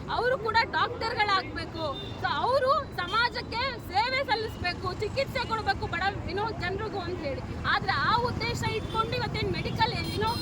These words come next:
ಕಾಲೇಜ್ಗಳು ಓಪನ್ ಆಗಿದೆ ಸರ್ಕಾರದಲ್ಲಿ. So ಇವ-, ಆ ಒಂದು ಉದ್ದೇಶನೇ ತಿರುವಾಕೋ ರೀತಿಯಲ್ಲಿ ಇವತ್ತು ಹದಿನೈದು ಪರ್ಸೆಂಟ್ ಎನ್ ಆರ್ ಐ ಕೋಟಾನ ಇಂಟ್ರೊಡ್ಯೂಸ್ ಮಾಡಕ್ ಕೊಟ್ಟಿದ್ದಾರೆ. ಈಗ ಇಪ್ಪತ್ತೈದು ಲಕ್ಷ ಒಂದು ಸೀಟಿಗೆ ಅಂತ ಹೇಳಿದ್ರೆ ಬಡ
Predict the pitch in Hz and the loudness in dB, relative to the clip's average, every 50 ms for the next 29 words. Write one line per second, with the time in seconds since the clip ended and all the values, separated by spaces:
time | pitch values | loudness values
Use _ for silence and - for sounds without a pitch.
0 | - - - 539 - 349 349 403 480 523 494 440 453 427 392 381 - - 403 403 | -2 0 0 0 2 2 2 2 2 2 0 0 4 6 6 6 6 4 0 0
1 | 370 427 403 359 359 359 359 427 - - 359 359 359 339 311 294 269 - 262 311 | 0 0 0 -2 -2 0 0 -2 -2 -2 0 0 0 0 -2 -2 -2 -2 -2 -4
2 | - - - - - - - 381 381 349 370 466 523 453 - 277 294 339 427 466 | -2 -4 -4 -4 -4 0 0 0 2 4 4 4 4 4 2 4 4 6 8 8
3 | 494 508 466 440 440 453 480 440 381 359 - - 480 523 554 - 453 494 508 508 | 8 6 6 2 0 0 0 0 0 0 0 0 2 2 2 2 0 0 0 0
4 | - 453 415 480 494 494 494 480 480 480 480 480 466 453 440 427 415 427 494 453 | 0 0 2 2 4 4 4 4 4 0 0 0 0 -2 -2 -2 -2 -2 -2 -2
5 | 453 - - 403 - 466 508 508 508 523 508 494 480 - 370 370 427 - 453 440 | -2 -2 -2 -2 0 0 0 2 2 0 0 -2 -2 0 0 -2 0 0 -2 -2
6 | 427 415 - 494 571 - - - - 302 339 415 508 494 494 494 453 466 - 403 | -2 0 0 0 0 0 -2 -6 -4 -2 0 4 4 4 4 4 2 -2 4 4
7 | 392 392 - 403 381 427 453 392 381 427 427 403 403 427 - 370 339 339 392 - | 4 4 6 4 4 4 4 0 0 -2 -2 -2 -2 -2 -2 -2 0 0 0 0
8 | - 359 302 294 - 311 277 269 247 247 - - - - - - - 403 415 480 | -2 -2 -4 -2 -2 -2 -2 0 0 0 -2 -4 -6 -6 -6 -4 -2 -2 -2 0
9 | 427 370 370 - 453 508 539 - - 466 494 494 466 453 415 370 381 - - - | 0 0 -2 -2 0 -2 -2 0 0 0 0 0 0 0 0 0 0 0 0 2
10 | 554 539 466 427 415 415 403 392 - - 403 440 480 480 508 480 427 403 403 403 | 2 2 2 2 0 0 -2 -2 -2 -2 0 0 0 0 -2 -2 0 0 0 0
11 | 381 - 330 294 277 - - 262 302 392 427 427 - - - - 320 330 392 | -2 -2 -2 -2 -2 -4 -4 -2 0 0 0 0 -2 -2 -2 0 2 4 4